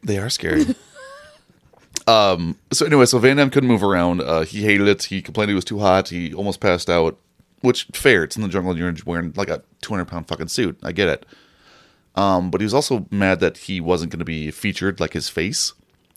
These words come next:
Like, "I'm not gonna be an uncredited special effect. Like, I wanna be the star. I wanna be whatever else." Um,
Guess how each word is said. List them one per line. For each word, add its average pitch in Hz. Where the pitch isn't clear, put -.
Like, -
"I'm 92
not 87
gonna 92
be 78
an 76
uncredited 101
special 85
effect. 95
Like, 78
I 95
wanna 82
be 80
the 82
star. 82
I 80
wanna 78
be 76
whatever 73
else." 76
Um, 85